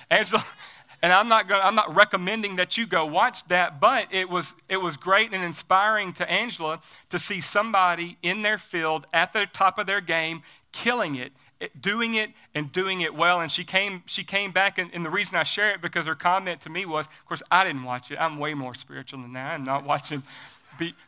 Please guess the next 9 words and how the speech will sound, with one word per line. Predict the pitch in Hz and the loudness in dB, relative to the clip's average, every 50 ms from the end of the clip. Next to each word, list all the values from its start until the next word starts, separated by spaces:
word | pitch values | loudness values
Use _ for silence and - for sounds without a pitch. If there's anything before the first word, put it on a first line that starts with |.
| _ - | _ -4
Beyonce | 180 170 165 170 180 180 175 - 185 170 143 | 0 2 4 4 4 2 0 -2 -4 -4 -4
<laughs> | |
documentaries. | 143 143 - - - - - - - - - - - - - - _ _ - - - - - _ _ _ _ _ _ _ _ _ _ _ _ _ _ _ _ _ _ _ _ - - - - - - - - - - - - - - - - _ _ _ _ _ _ _ _ _ _ | -2 -2 -2 -2 -2 -4 -6 -8 -10 -8 -8 -8 -8 -8 -12 -12 _ _ -16 -14 -14 -14 -16 _ _ _ _ _ _ _ _ _ _ _ _ _ _ _ _ _ _ _ _ -12 -10 -10 -10 -10 -12 -18 -16 -16 -16 -16 -18 -20 -20 -20 -20 _ _ _ _ _ _ _ _ _ _
But | - 233 226 | 0 2 4
what | 220 214 - | 4 2 2
struck | - - 226 262 311 294 | 2 4 6 8 8 6
me | 247 247 220 | 4 0 -2
about | 196 170 233 - 202 190 185 | -2 2 4 6 6 6 6
it, | 208 196 | 2 -2